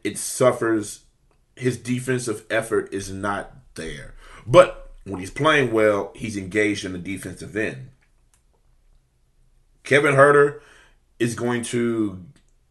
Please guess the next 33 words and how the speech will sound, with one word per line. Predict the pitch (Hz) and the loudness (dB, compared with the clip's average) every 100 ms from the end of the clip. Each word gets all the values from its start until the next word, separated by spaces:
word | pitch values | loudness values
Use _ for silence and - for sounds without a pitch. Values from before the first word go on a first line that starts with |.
| - 90 | -20 -6
give | 110 123 | -2 0
it | 113 101 | 0 -2
tr-, | 113 - - 92 | -4 -4 -10 2
give | 160 139 | 4 6
it | |
his | 127 117 | 4 4
all | 110 107 107 | 6 6 4
no | 98 | 0
matter | 90 82 | -4 -6
what. | 71 65 - - _ _ _ _ - | -8 -10 -12 -16 _ _ _ _ -6
That | 104 123 135 | 4 6 4
is | 127 | 0
the | |
difference | 117 110 123 117 | -2 -2 -2 -4
between | 127 139 135 | -4 -4 -2
the | 131 | -2
two, | 147 143 - | -2 -4 -4
and | 98 | -2
that's | 107 123 | -4 -2
why | 117 110 107 104 - - _ _ _ - | 2 4 4 0 -4 -20 _ _ _ -10
when | 123 123 113 | -2 -2 0
given | 127 117 | 0 0
opportunity, | 104 95 90 156 160 131 110 98 | -2 -4 -4 -2 0 0 -2 -6
Huerter | - 127 127 117 | 2 4 6 2
is | 110 | -2
more | 117 117 104 | -2 -2 -2
consistent | 95 95 - 170 - 117 101 | -6 -8 -4 -4 -2 -4 -4
when | 95 | -6
his | 95 | -4
opportunity | 90 90 87 101 92 92 90 - _ - _ - | -4 -6 -8 -6 -6 -10 -12 -14 _ -20 _ -10
than | 98 | -8
Cam | 95 110 92 90 | -6 -6 -4 -4
Reddish. | 98 98 - - - - | 0 0 -2 -10 -14 -14